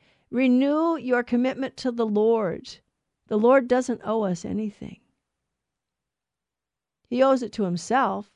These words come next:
to be faithful to his covenant, and faithful he is. He is always faithful. But we are unfaithful. In our day and age, you hear priests who claim, "Oh, I know Scripture says that, but Scripture's wrong."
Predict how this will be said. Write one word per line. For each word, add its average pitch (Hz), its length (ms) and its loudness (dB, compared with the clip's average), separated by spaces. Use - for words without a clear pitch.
to 208 100 -10
be 196 120 -4
faithful 226 440 -4
to - 100 -12
his 185 140 -8
covenant, 202 400 -6
and 190 120 -10
faithful 240 440 -6
he 226 220 -4
is. - 360 -12
He 220 140 -6
is 214 200 -4
always 202 460 -4
faithful. - 480 -12
But 214 120 -4
we 277 160 0
are 285 120 4
unfaithful. 240 580 -4
In 226 160 0
our 285 160 4
day 349 200 0
and 294 80 0
age, 269 260 0
you 262 80 -2
hear 262 240 0
priests 311 440 -6
who 254 100 -4
claim, 233 320 0
"Oh, 294 120 0
I 359 140 4
know 440 180 2
Scripture 226 400 -4
says 180 260 -4
that, 196 180 -6
but 196 120 -6
Scripture's 240 460 -6
wrong." 196 360 -4